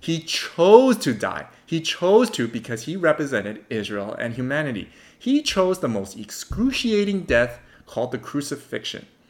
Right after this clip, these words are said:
so that all sin, regardless how sinful they may be, the punishment will be satisfied by his death. For example, it's like back to the speeding ticket. It's like someone who never sped in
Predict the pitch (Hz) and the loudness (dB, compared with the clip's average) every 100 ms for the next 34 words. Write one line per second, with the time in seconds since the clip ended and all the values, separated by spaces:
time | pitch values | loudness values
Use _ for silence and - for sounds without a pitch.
0 | _ - - 131 127 117 113 - _ - | _ -10 -4 -2 0 -2 -2 -12 _ -2
1 | 190 233 226 - - 104 - - _ _ | 0 2 0 -4 -4 -4 -6 -16 _ _
2 | - 151 175 180 175 - - - 214 233 | -6 -4 0 0 -2 -4 -12 -2 2 4
3 | 247 254 254 240 233 - 220 269 220 135 | 4 4 4 2 -2 -2 0 0 -2 -2
4 | 101 92 117 175 202 196 180 143 180 113 | -2 -2 -2 -2 0 -2 -2 -2 0 0
5 | 95 - _ - _ _ _ - 117 117 | -2 -12 _ -20 _ _ _ -6 -2 -2
6 | - 180 185 160 120 98 - 113 113 107 | -2 0 0 -2 -4 -8 -10 -6 -6 -4
7 | 104 - 131 139 123 - 98 85 80 87 | -8 -6 -4 -4 -4 -8 -12 -12 -14 -10
8 | 80 90 95 - - 95 - - _ _ | -10 -10 -12 -12 -12 -12 -12 -18 _ _
9 | _ _ _ _ _ _ - _ - 147 | _ _ _ _ _ _ -20 _ -2 -2
10 | 131 123 98 - - - 143 - 131 123 | 0 -2 -2 -6 -12 -2 -2 0 -4 0
11 | 147 165 170 147 - - 117 110 98 95 | 0 0 -2 -6 -8 -10 -8 -8 -8 -10
12 | - - - - _ - - - 143 143 | -14 -18 -16 -20 _ -20 -20 -8 -6 -2
13 | 160 151 - - 180 196 208 214 202 110 | -2 -2 -4 -2 0 0 -2 -4 -4 -6
14 | 98 95 104 123 160 220 233 226 - - | -6 -6 -4 2 6 6 6 2 0 4
15 | 160 170 - 113 101 101 - | 4 4 -2 -6 -4 -8 -12